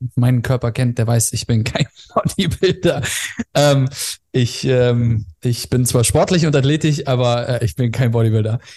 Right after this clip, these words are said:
Aber Fakt ist, wer nach diesen Prinzipien lebt und nach, und, und es schafft, wirklich Profi-Bodybuilder zu sein,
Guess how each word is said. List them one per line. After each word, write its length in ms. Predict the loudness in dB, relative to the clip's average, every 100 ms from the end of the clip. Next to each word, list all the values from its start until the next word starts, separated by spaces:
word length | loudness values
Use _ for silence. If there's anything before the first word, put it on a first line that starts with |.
| -14 -2
Aber 240 | 0 2
Fakt 280 | 0 -2 0
ist, 220 | 0 0 -4
wer 480 | -2 0 0 -2 -2
nach 320 | -2 -2 -4
diesen 380 | -2 0 0 0
Prinzipien 560 | 0 0 -2 -2 -2 0
lebt 380 | 0 0 -4 -8
und 160 | -4
nach, 220 | -2 -2
und, 180 | -2 -2
und 180 | -2 -2
es 100 | -2
schafft, 300 | 0 -2 -2
wirklich 280 | -2 -2 0
Profi-Bodybuilder 720 | 0 2 2 2 2 0 0
zu 140 | 0 2
sein, 260 | 4 2